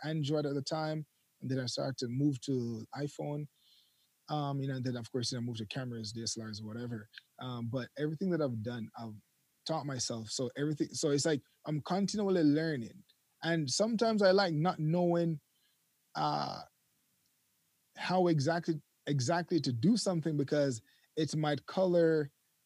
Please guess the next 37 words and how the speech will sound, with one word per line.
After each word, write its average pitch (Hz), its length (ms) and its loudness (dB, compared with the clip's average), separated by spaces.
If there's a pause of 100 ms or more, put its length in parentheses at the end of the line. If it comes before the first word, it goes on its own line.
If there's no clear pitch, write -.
(120)
the 151 120 4
way 165 220 8
I 143 40 6
do 131 280 4
it. 110 160 -8
Because 165 200 0
if 165 40 4
you 185 60 4
look 196 100 4
at 165 160 2
experts, 151 640 0 (340)
they, 151 340 4
they 156 100 2
have 160 140 0
a 151 60 2
certain 175 280 2
way 156 80 6
of 127 100 2
doing 143 260 4
things. - 400 -10 (600)
And 156 460 0 (140)
sometimes 175 460 2
they 156 100 6
don't 165 140 4
wanna 160 160 2
break 143 240 4
the 143 100 4
rules. 135 580 2
So - 180 0
for 165 180 2
me, 202 280 6
I'm 165 120 0
a 147 100 4
rule 170 200 8
breaker 131 360 4
sometimes, 123 460 -2
and, 123 160 -2